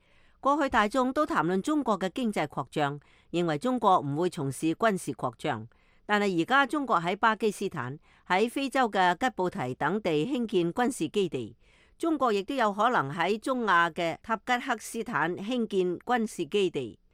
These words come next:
特別係喺今日嘅中國領導層帶領下，中國嘅對外擴張已經進入第二階段。中國喺經濟擴張後正在推動對外軍事擴張。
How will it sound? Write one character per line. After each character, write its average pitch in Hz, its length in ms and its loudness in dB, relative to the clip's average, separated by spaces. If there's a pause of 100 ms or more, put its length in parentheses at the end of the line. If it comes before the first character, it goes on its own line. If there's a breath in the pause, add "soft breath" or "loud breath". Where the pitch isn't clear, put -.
(260)
特 220 80 2
別 214 180 2
係 208 220 -2
喺 233 300 0
今 302 180 2
日 220 60 2
嘅 202 220 -2
中 262 220 -2
國 185 220 4
領 170 220 0
導 165 240 -2
層 127 380 -6
帶 170 220 6
領 156 240 -2
下， 131 240 -4 (520)
中 349 180 0
國 226 220 0
嘅 214 200 4
對 214 240 2
外 190 180 6
擴 196 260 -2
張 233 340 2
已 214 100 0
經 294 200 2
進 214 180 0
入 165 180 2
第 160 100 -4
二 156 40 0
階 151 460 -2
段。 113 280 -6 (360)
中 277 160 0
國 226 160 4
喺 208 160 2
經 262 240 -2
濟 196 200 0
擴 196 200 -2
張 254 200 0
後 165 280 2
正 240 260 0
在 190 180 2
推 269 240 0
動 185 320 2
對 233 260 2
外 190 200 4
軍 262 220 0
事 - 180 -4
擴 139 220 -4
張。 147 320 -4